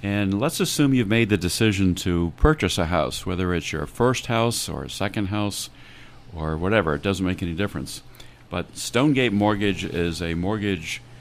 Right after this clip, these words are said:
brokerage company. Is that the right name, Tom, to describe as a mortgage brokerage company?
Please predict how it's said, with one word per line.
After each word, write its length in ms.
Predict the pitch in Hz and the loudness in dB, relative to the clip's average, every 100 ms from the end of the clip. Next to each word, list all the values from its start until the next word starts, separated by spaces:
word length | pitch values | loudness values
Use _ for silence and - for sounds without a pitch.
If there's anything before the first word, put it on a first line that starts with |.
| - - - | -20 -20 -6
brokerage 440 | 92 113 117 127 - | 2 2 2 -4 -2
company. 520 | 90 80 85 117 107 | -2 -2 -2 -4 -4
Is 140 | 90 90 | -6 -2
that 160 | 147 | -2
the 80 | 117 | 0
right 220 | 113 117 | 0 0
name, 280 | 104 110 110 | 2 2 0
Tom, 400 | 107 101 98 98 | -2 -2 0 -2
to 100 | 85 | -4
describe 560 | 78 76 - 87 87 87 | -6 -6 -4 -2 0 -2
as 120 | 78 | -4
a 60 | 73 | -4
mortgage 460 | 78 90 87 71 | -2 -2 -4 -4
brokerage 380 | 80 85 107 95 | -2 -2 -2 -6
company? 400 | - 104 113 127 | -4 -4 -4 -6